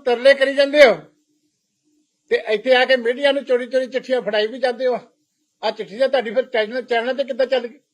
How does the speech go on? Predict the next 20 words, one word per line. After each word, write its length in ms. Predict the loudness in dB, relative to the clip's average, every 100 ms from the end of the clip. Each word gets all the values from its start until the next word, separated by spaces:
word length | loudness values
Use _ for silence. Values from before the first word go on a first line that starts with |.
| _ _ _ _ _ _ _ _ _ _ _ _ _ _ _ _ _ _ _ _ _ _ -2
ਕਹਿੰਦੇ 280 | 4 6 8
ਪਏ 200 | 8 6
ਵੀ 120 | 4
ਮੇਰਾ 320 | 4 6 6
ਧਿਆਨ 400 | 4 2 2 0
ਰੱਖਿਓ, 340 | -2 2 4 4
ਜਿਹੜਾ 280 | 4 2 2
whistleblower 760 | 0 0 0 -2 -2 2 4 4
ਵਾਲਾ 460 | 2 2 0 -6 _
ਇੱਕ 220 | -10 -2 -2 -2
ਸਿਧਾਂਤ 420 | -4 -4 -4 -4
ਹੁੰਦਾ 260 | -6 -2 -2
ਹੈ 80 |
ਕਿ 140 | -2 -4
ਜੇ 260 | -2 -2 2
ਕੋਈ 320 | 2 2 -2
ਤੁਹਾਨੂੰ 1000 | -8 _ _ _ _ _ 0 0 0 -2
ਕੋਈ 140 | -2 0
ਜ਼ਰੂਰੀ 380 | 0 0 -2 -2
ਜਾਣਕਾਰੀ 600 | 0 0 2 2 2